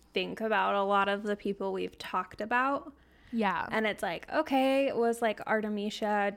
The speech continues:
Speaker 1: is sh-, her dad owed her genius because he's the one who
Speaker 2: Mm-hmm.
Speaker 1: taught her? Or, like, Clara, does her dad own hers? And so it's kinda like, oh, I don't know if I would agree. I would say, like, I think it's important to realize that a lot of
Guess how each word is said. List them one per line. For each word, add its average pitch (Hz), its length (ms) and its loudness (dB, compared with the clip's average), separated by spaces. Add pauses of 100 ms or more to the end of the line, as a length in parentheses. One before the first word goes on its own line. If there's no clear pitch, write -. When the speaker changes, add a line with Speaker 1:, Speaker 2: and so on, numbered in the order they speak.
Speaker 1:
is 220 220 0
sh-, - 160 -12
her 208 180 2
dad 196 420 6
owed 262 200 2
her 285 160 2
genius 277 760 0
because 226 320 0
he's 214 200 2
the 214 100 8
one 208 140 6
who 214 160 4
Speaker 2:
Mm-hmm. 202 120 -2
Speaker 1:
taught 208 260 2
her? 214 480 0 (340)
Or, 233 120 6
like, 220 380 2
Clara, 190 580 0
does 247 200 -2
her 214 160 0
dad 190 300 0
own 196 160 -4
hers? 196 420 -2
And 226 160 2
so 247 80 4
it's 226 100 -2
kinda 226 220 0
like, 196 200 0
oh, 294 120 0
I 349 180 8
don't 370 300 0
know 247 280 4
if - 280 -6 (560)
I 220 180 6
would 214 220 0
agree. 214 680 2
I 247 220 6
would 254 160 4
say, 226 220 4
like, 185 340 -2 (140)
I 220 120 -2
think - 580 -6 (540)
it's 208 180 -2
important 202 400 -2
to 202 80 -4
realize 180 340 0
that 175 180 -4
a 196 60 -2
lot 180 260 2
of 190 100 -4